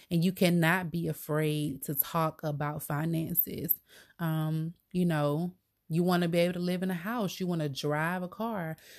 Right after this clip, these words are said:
When you have children, you have to think about, um, school funding.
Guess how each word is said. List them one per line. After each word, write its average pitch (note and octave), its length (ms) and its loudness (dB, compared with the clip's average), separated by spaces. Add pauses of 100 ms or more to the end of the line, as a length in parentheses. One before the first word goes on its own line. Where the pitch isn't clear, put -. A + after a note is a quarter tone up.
(120)
When D#3+ 120 2
you F3 100 4
have F3 280 0
children, F#3+ 640 0
you E3+ 100 0
have F3 180 -4
to E3 80 -4
think F3+ 260 -4
about, D#3+ 600 -2 (180)
um, D#3 640 -4
school B3 540 2
funding. D3+ 840 -4